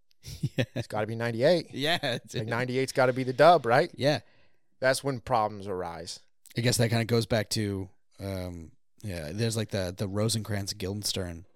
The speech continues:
Speaker 1: thing is, uh, when he was flipping the heads or tails, and it was, it was predetermined he was almost always going to get, uh, heads every time he rolled. Uh, but ev-, and he kept looking at him, and he, he would explain, like, 'cause the other guy's like, "Dude, why do you keep doing it? It has been heads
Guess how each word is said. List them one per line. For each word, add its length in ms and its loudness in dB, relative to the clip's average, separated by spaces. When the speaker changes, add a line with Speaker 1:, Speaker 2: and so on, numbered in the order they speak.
Speaker 1:
thing 260 -8
is, 240 -6
uh, 240 -4
when 180 -8
he 60 -8
was 100 -10
flipping 360 -6
the 80 -10
heads 300 -8
or 60 -10
tails, 540 -6
and 120 -8
it 80 -8
was, 380 -6
it 80 -18
was 160 -8
predetermined 680 -2
he 80 -8
was 180 -8
almost 640 -4
always 440 -2
going 360 -6
to 80 -10
get, 340 -6
uh, 200 -4
heads 480 -6
every 240 -2
time 220 -2
he 80 -6
rolled. 320 -10
Uh, 220 -2
but 140 -4
ev-, 160 -2
and 160 0
he 160 -4
kept 220 -2
looking 260 2
at 100 -2
him, 100 -4
and 100 -6
he, 300 -6
he 120 -6
would 80 -4
explain, 480 -4
like, 160 -6
'cause 120 -6
the 100 -4
other 100 -4
guy's 240 -4
like, 140 -8
"Dude, 160 -2
why 200 4
do 60 2
you 60 -2
keep 180 -4
doing 200 -4
it? 120 -14
It 140 -2
has 180 0
been 280 -2
heads 600 -2